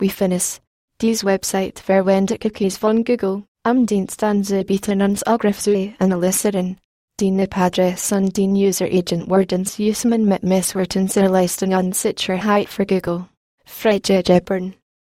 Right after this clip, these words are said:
So können Nutzungsstatistiken generiert, Missbrauchsfall erkannt und behoben und die Qualität. Powered by Blogger.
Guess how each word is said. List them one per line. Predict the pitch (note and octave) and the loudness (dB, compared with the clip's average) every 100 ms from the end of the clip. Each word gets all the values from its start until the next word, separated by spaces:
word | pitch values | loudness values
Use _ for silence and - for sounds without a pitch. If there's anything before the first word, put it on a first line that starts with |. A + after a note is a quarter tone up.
| _ | _
So | - C4 A#3 | -4 0 0
können | - A3 G3+ F#3 | 2 2 2 2
Nutzungsstatistiken | F#3 F#3+ - F#3+ F3+ - G3+ - G#3 - A3 A3+ | 2 0 -2 -2 -2 -4 -4 -2 -2 -2 -2 0
generiert, | A3 G#3+ G#3 F#3+ F3+ F3+ - - _ - | 2 2 2 2 2 0 -6 -20 _ -2
Missbrauchsfall | A3+ A3+ - - G3 - - A3 G#3 - | -2 -2 -2 0 0 -2 0 2 2 0
erkannt | G3 G3 F#3+ F#3 | -2 -2 -6 -2
und | F#3+ F3+ | 0 0
behoben | F#3 G3 F#3+ G#3 G3 G3 G3 | 0 0 2 2 2 0 0
und | G3 G#3 | 0 0
die | G#3+ | 0
Qualität. | A3 G#3 G3 F#3 F#3 F3+ - - _ _ _ _ | -2 0 2 2 0 -2 -4 -14 _ _ _ _
Powered | - G3+ F#3+ F#3 | 0 0 0 -4
by | - F#3+ | -2 0
Blogger. | F3+ E3+ E3+ F#3 F#3+ | 2 2 2 -2 -8